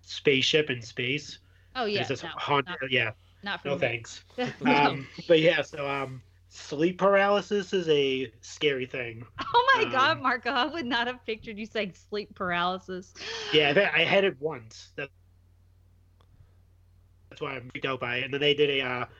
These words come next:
Speaker 1: Netflix documentary on it, uh,
Speaker 2: Yeah.
Speaker 1: where people were, like, telling their accounts, like, like, what they see. I didn't see any, like, like, crazy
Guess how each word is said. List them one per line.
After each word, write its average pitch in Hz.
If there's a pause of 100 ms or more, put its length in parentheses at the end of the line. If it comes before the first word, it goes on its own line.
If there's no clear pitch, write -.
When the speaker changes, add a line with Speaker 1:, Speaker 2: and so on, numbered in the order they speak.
(160)
Speaker 1:
Netflix 156
documentary 165
on 180
it, 185
uh, - (320)
Speaker 2:
Yeah. 262
Speaker 1:
where 131
people 139
were, 135
like, 127
telling 131
their 131
accounts, 131 (180)
like, 120 (420)
like, 131
what 139
they 135
see. 143
I 170
didn't 170
see 160
any, 147
like, 123 (480)
like, 120
crazy 120